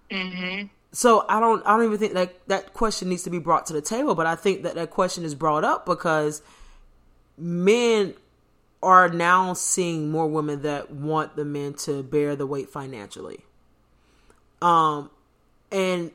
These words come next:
Speaker 2: they feel like, "If I bear the weight financially, what else can you contribute to this relationship?" So they're already setting up these stigmas that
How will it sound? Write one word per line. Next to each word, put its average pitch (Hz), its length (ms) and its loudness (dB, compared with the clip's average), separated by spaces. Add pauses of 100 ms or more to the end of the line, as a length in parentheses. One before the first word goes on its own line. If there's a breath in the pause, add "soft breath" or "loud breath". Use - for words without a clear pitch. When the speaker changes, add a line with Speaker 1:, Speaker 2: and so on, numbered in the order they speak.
Speaker 2:
they 180 220 0
feel 190 200 -2
like, 165 180 -2
"If 156 180 -6
I 175 140 6
bear 165 240 0
the 151 100 -2
weight 147 240 -4
financially, 170 640 -4
what 165 220 2
else 156 180 -2
can 160 180 -6
you 156 60 -6
contribute 156 540 -6
to 170 60 -14
this 147 200 -6
relationship?" 147 640 -8
So 160 300 0
they're 180 260 0
already 180 360 4
setting 156 520 -4
up 160 260 -4
these 151 240 -4
stigmas 170 500 0
that 151 280 -4